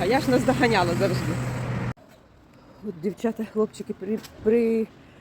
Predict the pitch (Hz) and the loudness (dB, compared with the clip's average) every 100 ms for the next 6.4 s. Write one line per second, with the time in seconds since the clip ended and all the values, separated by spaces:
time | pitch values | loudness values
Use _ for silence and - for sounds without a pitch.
0 | - 220 220 185 208 196 190 175 190 254 | -12 -4 -2 0 0 0 -2 -2 0 -2
1 | - 247 247 - - 196 202 196 196 208 | -2 -8 -8 -12 -8 -6 -4 -4 -2 -2
2 | 208 196 196 - - - - - - 214 | -4 -4 -6 -8 -20 -20 -20 -20 -2 2
3 | 247 262 - 330 349 320 311 - 311 240 | 4 2 2 4 4 4 2 -2 -4 -4
4 | - 285 269 240 - - - - - - | -4 -4 -4 -10 -14 -20 -20 -20 -16 -8
5 | 220 240 - 262 226 185 185 - 214 233 | -4 -2 0 0 2 0 -2 -8 -4 0
6 | 226 214 208 | 2 2 0